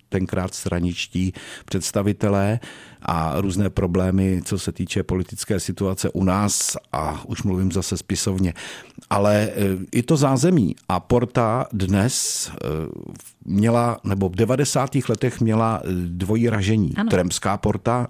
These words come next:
Speaker 1: Zelená Porta. A naším úkolem, cílem nebo mojí snahou bylo ty porty obě spojit, aby v tom neměli muzikanti zmatek, novináři zmatek a tak dále. To se podařilo na nějakou dobu a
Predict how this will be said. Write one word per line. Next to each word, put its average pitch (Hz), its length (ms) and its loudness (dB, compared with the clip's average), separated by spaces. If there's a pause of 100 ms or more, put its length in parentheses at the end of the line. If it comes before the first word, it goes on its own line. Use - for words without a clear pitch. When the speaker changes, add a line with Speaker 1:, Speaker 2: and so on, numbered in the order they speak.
Speaker 1:
Zelená 78 480 -2
Porta. 117 480 -2 (460)
A 92 280 0
naším 151 520 4 (480)
úkolem, 131 480 4
cílem 117 520 4
nebo 117 380 4
mojí 110 240 4
snahou 117 340 2
bylo 113 220 2
ty 120 360 0
porty 110 320 0
obě 113 260 2
spojit, 95 500 2
aby 104 180 2
v - 80 -4
tom 120 180 4
neměli 120 320 4
muzikanti 123 580 2
zmatek, 123 560 2 (200)
novináři 123 600 4
zmatek 113 480 -2
a - 80 -4
tak 113 200 0
dále. 92 400 2 (440)
To 123 120 2
se 180 140 2
podařilo 143 500 2
na 139 100 2
nějakou 143 400 2
dobu 104 440 2 (400)
a 95 340 0